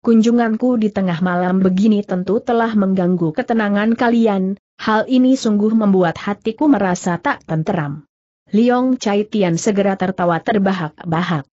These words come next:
"Ha, ah, ah, ah, ah, ah. Lan Loko terlalu sungkan, justru kunjungan tamu di tengah malam beginilah merupakan suatu kejutan, ayo masuk dulu untuk minum teh."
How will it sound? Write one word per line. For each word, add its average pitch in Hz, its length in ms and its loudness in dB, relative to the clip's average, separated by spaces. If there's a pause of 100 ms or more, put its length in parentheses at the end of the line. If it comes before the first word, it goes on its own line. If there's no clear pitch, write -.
(420)
"Ha, 196 80 0
ah, 196 240 -2
ah, 185 160 -6
ah, - 160 -6
ah, 180 120 -6 (200)
ah. - 20 -18 (640)
Lan 240 240 0
Loko 220 240 0
terlalu 175 400 0
sungkan, 214 640 -2 (160)
justru 208 560 0
kunjungan 196 560 2
tamu 170 320 -2
di 214 160 0
tengah 180 320 -2
malam 180 400 0
beginilah 190 640 2
merupakan 175 640 -4
suatu 170 480 -2
kejutan, 226 720 -2 (240)
ayo 208 240 0 (100)
masuk 214 320 -4
dulu 233 380 2
untuk 226 240 -2
minum 214 340 0
teh." 147 220 -6